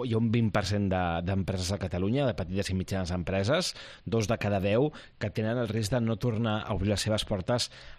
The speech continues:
arran de la pandèmia, i això ens preocupa i per això també hem volgut parlar amb vostè perquè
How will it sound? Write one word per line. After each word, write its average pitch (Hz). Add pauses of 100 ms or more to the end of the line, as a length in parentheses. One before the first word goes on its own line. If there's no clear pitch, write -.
arran 95
de 101
la 98
pandèmia, 101
i 104
això 90
ens 95
preocupa 104
i 104
per 101
això 92
també 92 (140)
hem 101
volgut 90
parlar 92
amb 95
vostè 90
perquè 92